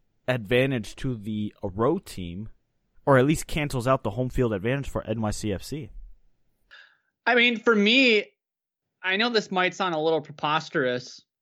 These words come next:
Speaker 2: but I think there's something to be said about N Y C F C having to go to Citi Field. And while it is a home match, it's under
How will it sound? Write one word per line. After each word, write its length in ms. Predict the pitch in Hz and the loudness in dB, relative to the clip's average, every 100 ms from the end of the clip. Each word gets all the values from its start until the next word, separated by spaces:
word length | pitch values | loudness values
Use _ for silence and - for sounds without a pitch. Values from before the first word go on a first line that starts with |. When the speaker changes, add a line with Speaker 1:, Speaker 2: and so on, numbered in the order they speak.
| _ _ _ _ _ _ _ _ _ - | _ _ _ _ _ _ _ _ _ -2
Speaker 2:
but 160 | 175 175 | 2 4
I 120 | 175 | 2
think 280 | - 240 - | 2 -2 0
there's 200 | 320 - | -4 0
something 300 | 226 233 220 | -2 -2 -8
to 100 | 196 | -4
be 100 | 151 | -6
said 320 | 151 185 170 | 0 0 2
about 400 | 160 151 143 139 _ | 2 2 0 -2 _
N 160 | 170 175 | -4 -2
Y 160 | 165 156 | 0 -2
C 240 | - 170 | -4 -4
F 100 | - | -4
C 160 | - 147 | -4 -2
having 380 | 151 156 165 | 0 0 -2
to 180 | 147 170 | -4 -8
go 300 | 147 151 156 | -2 0 0
to 160 | 156 165 | -2 -8
Citi 300 | - 151 135 | -4 -4 -4
Field. 340 | - 135 123 | -2 0 2
And 100 | 127 | 2
while 240 | 131 143 143 | 4 4 4
it 120 | 139 | 4
is 440 | 156 156 143 - _ _ _ - | 2 4 0 -6 _ _ _ -4
a 160 | 160 147 | -2 0
home 320 | 156 185 202 | 0 0 2
match, 500 | 131 123 131 - - _ - _ _ _ - | 0 -2 -4 -10 -18 _ -20 _ _ _ -6
it's 220 | 185 180 - | -2 -2 0
under 440 | 185 202 202 185 | 0 4 4 4